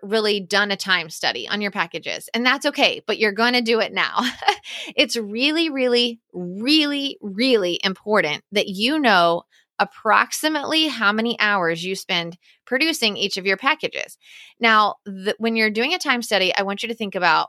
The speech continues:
from the time they signed their contract. So before they signed their contract, that was sales, okay? So you're not, you're not calculating that.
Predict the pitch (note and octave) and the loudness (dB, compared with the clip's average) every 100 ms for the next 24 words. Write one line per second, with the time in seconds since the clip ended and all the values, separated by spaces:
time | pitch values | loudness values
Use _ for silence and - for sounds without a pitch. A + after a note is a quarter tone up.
0 | - G#3+ G3+ F3+ - - G#3 C4+ D#4+ D4 | -4 -6 -4 -4 -6 0 2 2 -2 0
1 | B3 A#3 G#3 G3+ F3+ D3 - - - A#3 | 0 0 -2 -2 -2 -4 -8 -14 -4 -2
2 | G#3+ A3 - B3+ E4 G4+ F#4+ C#4+ C4 C4 | -2 -4 -6 -4 -4 -2 -2 0 0 0
3 | A3 G#3 - F#3 F3 G#3+ G3+ G3 - - | -2 -2 -2 -6 -4 0 0 -2 -10 -20
4 | - - _ A3 G#3+ - B3 A#3 - G3+ | -20 -20 _ 2 2 2 0 0 -2 0
5 | G2 - - - G3 F#3+ - F3+ F3 E3+ | -2 -8 -16 -2 0 0 -2 0 0 -2
6 | G3 A3+ A3 _ - G#3+ A3+ A3+ B3 A#3 | 0 0 0 _ -12 -2 0 0 0 0
7 | A#3+ A3 G3+ F#3+ D#3+ F#2 | 2 2 0 0 -2 -2